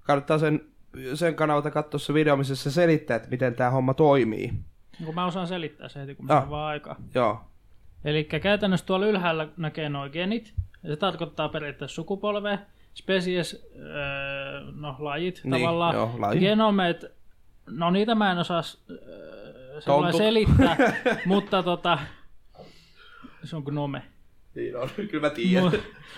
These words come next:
Speaker 2: mutta tota,
Speaker 1: Vanhaa.
Speaker 2: niitä voi periaatteessa ajatella yksilöinä. Ja jokainen Mario, joka tässä aina juoksee ja kuolee, on eri tyyppi. Ja, öö, jokaisesta lajista lasketaan ne parhaiten selviytyneet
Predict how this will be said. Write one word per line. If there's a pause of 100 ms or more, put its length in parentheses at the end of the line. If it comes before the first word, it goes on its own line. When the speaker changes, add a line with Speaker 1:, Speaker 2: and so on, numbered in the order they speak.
(140)
Speaker 2:
mutta
tota,
Speaker 1:
Vanhaa. (240)
Speaker 2:
niitä
voi
periaatteessa
ajatella (280)
yksilöinä. (1000)
Ja
jokainen
Mario,
joka
tässä
aina
juoksee
ja
kuolee,
on
eri
tyyppi. (800)
Ja, (360)
öö, (1080)
jokaisesta
lajista (240)
lasketaan
ne
parhaiten
selviytyneet